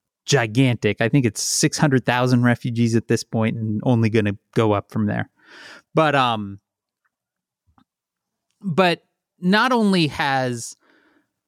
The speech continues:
kind of the stuff that we've seen been, you know, very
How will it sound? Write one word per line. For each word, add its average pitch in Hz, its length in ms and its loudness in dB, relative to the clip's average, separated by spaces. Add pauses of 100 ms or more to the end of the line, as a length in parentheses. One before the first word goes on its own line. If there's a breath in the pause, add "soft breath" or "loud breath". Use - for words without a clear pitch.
(500)
kind 160 120 2
of 127 120 -4
the 135 80 2
stuff - 420 -2
that - 160 0
we've 151 280 2
seen 117 580 0
been, 107 640 0 (680 loud breath)
you 156 140 -4
know, 107 160 -4
very 135 800 2